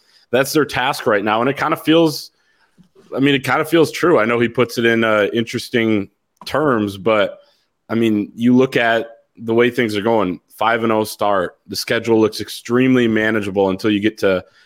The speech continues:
Happy Valley on November eleventh. And you have kind of a three-game start to what I would call a playoff run at Penn State, at Maryland, Ohio State at home, potentially Big Ten championship playoff in the rest of the way. Um, so right now it's kind of their goal to just keep things as, as good as they are.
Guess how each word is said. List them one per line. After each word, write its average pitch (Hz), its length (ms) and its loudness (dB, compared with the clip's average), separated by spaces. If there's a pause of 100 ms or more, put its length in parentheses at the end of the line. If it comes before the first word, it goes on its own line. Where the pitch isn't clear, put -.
Happy 110 280 -2
Valley 101 340 2
on 101 100 0
November 101 360 2
eleventh. 95 440 0
And 104 80 -2
you 101 80 0
have 104 200 -2
kind 127 160 -2
of 117 80 -4
a 104 40 -2
three-game 110 580 0
start 104 380 -2
to 101 360 0 (280)
what 107 120 2
I 110 80 2
would 110 120 0
call 107 180 0
a 101 120 -4
playoff 101 400 0
run 92 380 -2 (300)
at 110 220 -4
Penn 110 200 -2
State, 101 420 0
at 113 200 -2
Maryland, 101 420 0 (260)
Ohio 107 280 -2
State 107 240 2
at 101 100 2
home, 101 340 0
potentially 107 520 -2
Big 95 200 -2
Ten 104 160 -2
championship 98 640 -4
playoff 98 460 0 (460)
in 101 100 -4
the 101 80 2
rest 107 240 0
of 110 60 -2
the 98 80 0
way. 107 380 2 (400)
Um, 98 500 -4
so 113 480 0
right 123 320 -2
now 123 220 2
it's 117 160 -2
kind 120 180 -4
of 107 80 -2
their 113 140 4
goal 113 320 2
to 110 80 2
just 113 260 -2
keep 120 260 -2
things 117 320 0
as, 104 220 -2
as 104 160 -2
good 113 160 0
as 104 120 0
they 107 140 2
are. 113 360 0